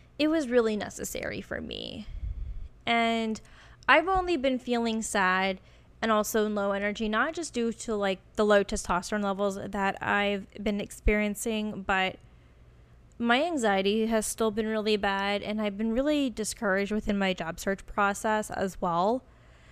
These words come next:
Um, job market is still bullshit, <laughs> as it always is,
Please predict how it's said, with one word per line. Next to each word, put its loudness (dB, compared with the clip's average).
Um, 4
job 6
market 2
is -2
still 2
bullshit, 2
<laughs> 6
as 2
it 2
always -2
is, -4